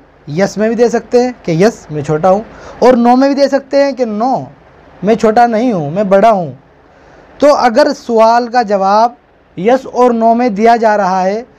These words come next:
तो उसके लिए जो क्या यूज़ होता है, वो हल वाला यूज़ होता है। और अगर इसका जवाब यस और नो में नहीं दिया जा सकता तो फिर क्या यूज़ नहीं होगा, बल्कि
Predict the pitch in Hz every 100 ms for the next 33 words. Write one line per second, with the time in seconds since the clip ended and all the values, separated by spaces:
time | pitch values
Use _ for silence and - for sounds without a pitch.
0 | _ _ 254 269 262 - 254 233 220 233
1 | 269 277 _ _ _ _ 156 170 262 -
2 | 240 247 262 269 220 214 208 220 247 254
3 | 269 151 196 269 240 233 208 202 165 156
4 | 151 131 127 - _ - - - - -
5 | - - 254 269 208 233 285 240 247 -
6 | 247 214 208 226 247 214 254 254 - 240
7 | 233 233 240 247 233 220 262 247 220 208
8 | 196 185 - 226 247 _ _ _ 262 233
9 | 311 233 - 254 254 254 254 262 226 233
10 | 226 208 247 247 240 226